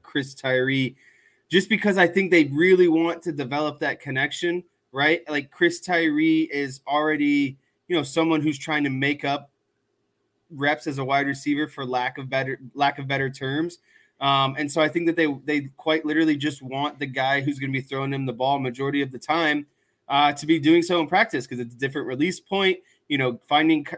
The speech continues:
Chris Tyree's chest, you know, chest area in comparison to some of these bigger, taller, more broader wide receivers. I just think it takes a little bit more of a refined skill set to consistently hit Chris Tyree, um,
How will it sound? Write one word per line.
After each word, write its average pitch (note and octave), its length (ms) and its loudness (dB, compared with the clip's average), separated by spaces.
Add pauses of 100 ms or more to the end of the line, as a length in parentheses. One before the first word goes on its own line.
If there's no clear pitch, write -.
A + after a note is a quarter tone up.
Chris E3 300 2
Tyree's D3 640 0
chest, - 460 -2 (320)
you D#3+ 80 0
know, C3 100 0
chest D#3+ 400 0
area D3+ 460 4
in C#3+ 120 -2
comparison D3+ 480 0
to C3+ 80 -4
some D#3 160 -4
of D3 60 -2
these C3 160 -4
bigger, D3 520 0 (240)
taller, D3 400 2
more C#3 240 0
broader C#3 520 2
wide C#3+ 180 0
receivers. C#3 380 0
I D#3 80 0
just E3+ 180 -4
think F#3 160 2
it E3+ 180 0
takes E3+ 300 4 (460)
a D3 60 -2
little F3 200 6
bit F3+ 160 4
more F3 320 8
of C#3+ 80 4
a D3 60 0
refined C#3+ 500 0
skill E3 320 4
set D3+ 360 -2
to C#3 100 -10
consistently D3+ 640 -4
hit C#3 200 -4 (240)
Chris D#3+ 280 0
Tyree, C#3+ 680 0 (400)
um, B2+ 380 -2